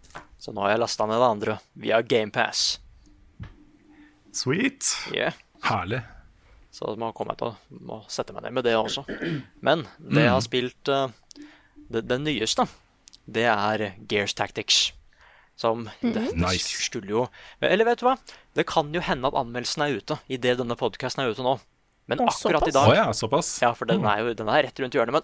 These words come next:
Speaker 1: akkurat nå, altså, vi sitter her liksom, da er den ikke ferdig.
Speaker 3: Nei.
Speaker 1: Nei, så, så jeg,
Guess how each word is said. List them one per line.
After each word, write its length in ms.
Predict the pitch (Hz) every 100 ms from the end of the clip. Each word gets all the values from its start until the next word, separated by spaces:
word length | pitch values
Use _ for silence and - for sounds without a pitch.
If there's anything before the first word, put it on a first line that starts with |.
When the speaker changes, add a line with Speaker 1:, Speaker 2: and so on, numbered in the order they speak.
| -
Speaker 1:
akkurat 400 | 180 - 180 160
nå, 200 | 160 170 - _ _ _ _ -
altså, 320 | 127 147 143 - - - - -
vi 120 | 151
sitter 300 | - 151 175
her 180 | 151 151
liksom, 340 | 170 185 151 -
da 220 | 127 110 104
er 40 |
den 80 | 110
ikke 120 | 123
ferdig. 260 | 127 104 131 - _ _ _ _ _ _ _ _ -
Speaker 3:
Nei. 260 | 127 90 -
Speaker 1:
Nei, 140 | 107
så, 160 | 107 -
så 120 | -
jeg, 460 | 117 117 117 120